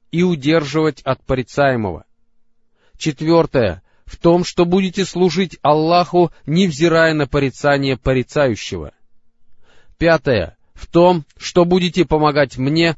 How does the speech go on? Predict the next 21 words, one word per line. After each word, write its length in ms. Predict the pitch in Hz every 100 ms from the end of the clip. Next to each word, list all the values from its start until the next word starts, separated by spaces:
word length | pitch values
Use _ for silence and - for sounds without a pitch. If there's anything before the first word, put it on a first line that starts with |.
| _
когда 340 | - 160 180 180
я 80 |
приду 380 | 170 160 151 151
к 80 | 127
вам, 320 | 131 117 90 _
и 100 | 175
защищать 720 | 160 170 - 139 - 151 -
меня 320 | 131 135 143
от 260 | - 120 -
того 340 | 120 127 170
же, 240 | 123 101 - _ -
от 160 | 135
чего 320 | - 165 190
защищаете 720 | 165 165 156 127 147 135 - 123
самих 360 | 127 117 120
себя, 440 | - 117 131 120 - _ _
ваших 480 | 120 147 - 131 107
жён 400 | 110 170 170 151
и 100 | 131
ваших 440 | 127 143 - 120
детей, 480 | 104 110 160 170 151